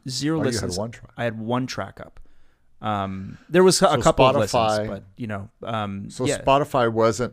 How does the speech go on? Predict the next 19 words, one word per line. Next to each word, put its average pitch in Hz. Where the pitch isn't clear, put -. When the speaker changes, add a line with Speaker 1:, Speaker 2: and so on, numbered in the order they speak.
Speaker 2:
a 101
determining 107
factor 101
for 101
them 92
because 92
you 101
didn't 92
have 90
that 90
much 87
up 82
there? -
Speaker 1:
It 147
wasn't. 120
It -
wasn't. 135
However, 131
I 107